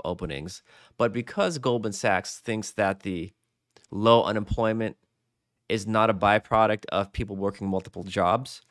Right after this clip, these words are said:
but rather a byproduct of employers having multiple job openings,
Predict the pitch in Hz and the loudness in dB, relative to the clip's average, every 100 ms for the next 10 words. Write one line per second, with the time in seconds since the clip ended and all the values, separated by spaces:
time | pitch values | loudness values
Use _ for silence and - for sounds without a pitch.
0 | _ - 98 110 107 101 92 98 98 104 | _ 0 4 6 6 4 2 4 2 2
1 | 95 95 101 92 - 101 95 101 95 98 | -4 -2 -6 -6 -2 -2 0 -2 -4 -4
2 | 95 95 95 92 87 - 90 107 156 156 | -4 -6 -8 -4 -4 -4 -4 -2 -2 -4
3 | 165 - | -4 -8